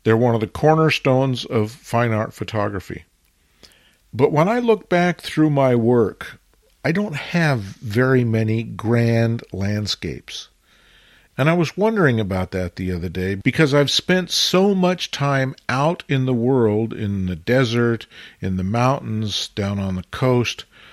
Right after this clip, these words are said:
looking at that kind of work, but I don't have that many photographs of 'em compared to smaller stories. I much prefer the small stories. And my thought experiment was to ask myself,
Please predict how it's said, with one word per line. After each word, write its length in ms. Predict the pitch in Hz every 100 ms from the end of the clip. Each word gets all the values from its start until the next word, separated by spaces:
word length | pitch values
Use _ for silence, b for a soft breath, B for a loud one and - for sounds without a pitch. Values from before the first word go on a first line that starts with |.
| b b
looking 520 | 120 143 - 139 127
at 240 | - 117 -
that 440 | 113 127 123 - -
kind 360 | - 131 120
of 140 | 104 110
work, 220 | 151 -
but 120 | 135
I 60 | 135
don't 280 | 135 156
have 280 | - 147 139
that 300 | 127 131 -
many 260 | 117 110 110
photographs 960 | - - 185 196 - 98 78 82 - - -
of 200 | 90 62
'em 220 | 71 87 b b b -
compared 600 | 131 120 - 139 143 127
to 500 | - 123 117 113 107 b b b b
smaller 600 | b - 160 190 170 113
stories. 480 | 92 - 87 73 82
I 140 | - 135
much 480 | 151 196 196 - -
prefer 720 | 131 - - 196 156 87 - b b b b b b
the 100 | 113
small 600 | 110 - 127 127 123 127
stories. 760 | 117 - 123 110 82 - - - _ _ _ _ _ _
And 320 | 127 131 127 139
my 240 | 127 117
thought 340 | 127 - 180 220
experiment 680 | 143 - 113 110 113 117
was 340 | - 123 120 -
to 260 | 120 -
ask 360 | 127 160 170 -
myself, 760 | 170 175 - 107 107 123 -